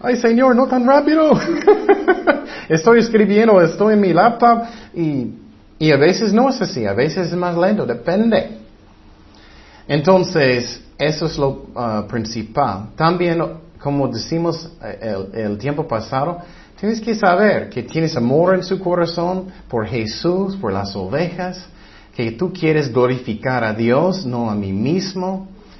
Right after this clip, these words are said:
que no estás porque, "Ay, quiero tanta gente", o "Quiero que soy muy popular, que todos me aman." Ah, entonces sientes que tienes que hacer entretenimiento,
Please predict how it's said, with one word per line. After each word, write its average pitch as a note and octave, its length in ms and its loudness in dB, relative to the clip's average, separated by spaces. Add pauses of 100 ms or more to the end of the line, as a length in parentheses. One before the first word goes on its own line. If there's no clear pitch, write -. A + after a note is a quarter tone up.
que C3 140 -2
no C#3 180 2
estás D#3+ 480 0
porque, - 240 -8
"Ay, E3 280 -4
quiero E3 300 0
tanta E3 320 -6
gente", D3+ 640 -6 (280)
o G3+ 420 6
"Quiero G#3 460 2 (200)
que F#3+ 200 2
soy G3 240 0
muy G#3+ 320 4
popular, F#3+ 680 2
que F#3+ 120 -2
todos G3 400 0
me G3 200 -2
aman." G3 480 -2 (800)
Ah, B2 300 -6 (580)
entonces E3+ 520 0
sientes F#3+ 360 0
que D#3 140 -4
tienes F3+ 360 -4
que D3 280 0
hacer C#3+ 360 0
entretenimiento, D#3+ 1400 -2